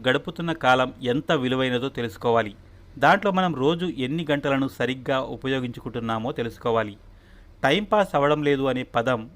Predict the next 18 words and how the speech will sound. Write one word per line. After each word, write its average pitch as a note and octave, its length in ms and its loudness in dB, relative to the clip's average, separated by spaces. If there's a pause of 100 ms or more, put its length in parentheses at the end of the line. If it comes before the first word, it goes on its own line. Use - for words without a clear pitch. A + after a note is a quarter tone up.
మన A#2 260 -2
నోటి B2+ 340 -4
నుంచి C3 280 -6
రాకుండా A#2 500 -2
చూసుకోవాలి. A2 640 -4 (640)
ముందుగా G3+ 360 4
వృధా E3 280 4
అయ్యే F3+ 240 4
సమయాన్ని C#3 420 0
తగ్గించి B2 560 -4 (340)
ప్రతి B2+ 300 -4
క్షణాన్ని B2 580 -2 (160)
మన A2+ 200 -4
లక్ష్యం A2+ 380 -2
కోసం B2+ 360 -4
ఖర్చు A#2 340 -6
పెట్టడం A#2 400 -4
నేర్చుకోవాలి. A2 580 -2